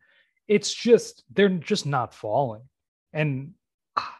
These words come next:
it's hard to attribute this to, like, just poor shooting because I, it's easy to do so. And you probably can a little bit because he's missing shots that he's normally capable of necessarily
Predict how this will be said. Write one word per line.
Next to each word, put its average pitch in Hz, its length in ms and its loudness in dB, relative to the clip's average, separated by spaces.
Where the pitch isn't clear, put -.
it's 214 200 2
hard 208 440 6
to 185 100 4
attribute 160 540 -6
this 185 220 -4
to, 147 160 -4
like, 127 280 -6
just 135 280 -8
poor 143 260 2
shooting 175 340 -6
because 131 340 -6
I, 165 60 -10
it's 190 420 -8
easy 196 320 4
to 120 100 0
do 120 320 -4
so. 107 300 -10
And 113 160 -8
you 120 160 -10
probably 170 460 4
can 151 340 -6
a 120 60 -4
little 104 340 -10
bit 262 260 -6
because 151 260 0
he's 127 240 -8
missing 127 440 -4
shots 120 420 -6
that 113 120 -8
he's 107 280 -14
normally 110 440 -8
capable 113 500 -12
of 101 80 -16
necessarily 110 580 -16